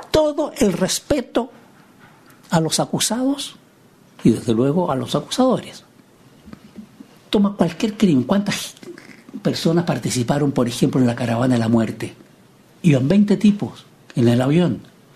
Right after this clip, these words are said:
Pero además tenían los generales y coroneles que estaban en las ciudades donde, donde aterrizaban para llevarse a la gente.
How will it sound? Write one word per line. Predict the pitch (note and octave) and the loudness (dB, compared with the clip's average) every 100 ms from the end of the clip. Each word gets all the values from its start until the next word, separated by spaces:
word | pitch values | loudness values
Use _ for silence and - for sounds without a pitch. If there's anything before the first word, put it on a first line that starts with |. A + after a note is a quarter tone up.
| - | -4
Pero | C#3 B2 | 0 0
además | A#2+ D#3 - | 2 0 0
tenían | C#3+ C#3+ | 0 2
los | C3+ | 2
generales | - B2 B2 D3 D#3+ | 2 2 2 2 0
y | C3+ | 0
coroneles | C3+ A#2+ A#2+ C#3+ D#3+ D3 | 0 2 2 2 2 -2
que | B2+ | -2
estaban | - C#3+ C3+ | 0 0 0
en | B2 | 0
las | G#2+ - | -2 0
ciudades | C#3 C3+ | 0 2
donde, | C3+ B2+ A#2 B2 - - - - | 2 0 -2 -8 -18 -20 -8 0
donde | B2 A#2 A#2+ A#2 A2 G#2+ - - G3+ - - - | 2 2 2 0 0 -6 -14 -6 -6 -6 -18 -8
aterrizaban | C#3 A#2+ A#2 B2+ - C#3+ D#3 D#3 C#3 | -4 -2 0 0 0 -2 -2 -6 -6
para | C#3+ B2 | -2 2
llevarse | A#2+ C3 B2+ | 2 0 0
a | |
la | B2+ | -2
gente. | D#3+ F3+ B2 A2 | 0 0 -2 -10